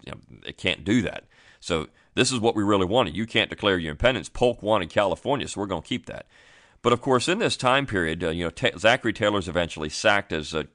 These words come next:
uh, general officer, um, uh, command of the U S soldiers there, and so Winfield Scott is put in charge. And Winfield Scott, uh, both Taylor and Scott were from Virginia originally, and,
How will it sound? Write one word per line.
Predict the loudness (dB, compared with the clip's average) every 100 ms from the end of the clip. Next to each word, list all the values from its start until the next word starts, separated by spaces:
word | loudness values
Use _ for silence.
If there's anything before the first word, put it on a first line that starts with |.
| _ -12
uh, | -10
general | -6 -4 0 2
officer, | 2 0 -4 -4 -4 -8 -20 _ -8
um, | -2 -2 -2 -10 _ _ _ -20 _ _ _
uh, | -8
command | -6 -2 -2 -2
of | -2
the |
U | -2
S | -2
soldiers | 0 0 -2 -4 0
there, | 2 2
and | 0
so | -2
Winfield | 0 0 -2 -4 -4
Scott | 0 4 4
is | 0
put | -6 -6
in |
charge. | -2 2 2 0
And | -2
Winfield | -2 -2 -4
Scott, | -2 2 4 2 -2
uh, | -4
both | 0 0
Taylor | 0 -2 0 -2
and | 0
Scott | 4 4 4
were |
from | -4 -6 -6
Virginia | -6 -4 -4 -4 -4
originally, | -6 -8 -10 -10
and, | -10